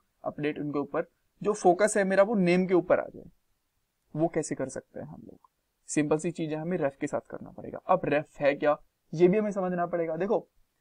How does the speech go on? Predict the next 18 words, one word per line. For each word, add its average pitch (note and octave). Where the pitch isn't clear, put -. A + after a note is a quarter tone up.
रेफ E3
एक G3+
कंपोनेंट F3
का A3
रेफरेंस F3
होता -
है, E3
उसके A#3+
अंदर A3
कंपोनेंट G3
की A#3+
सारी E3+
प्रॉपर्टीज C#3+
होती -
हैं, -
जैसे D3+
कि, D#3
आ, C#3+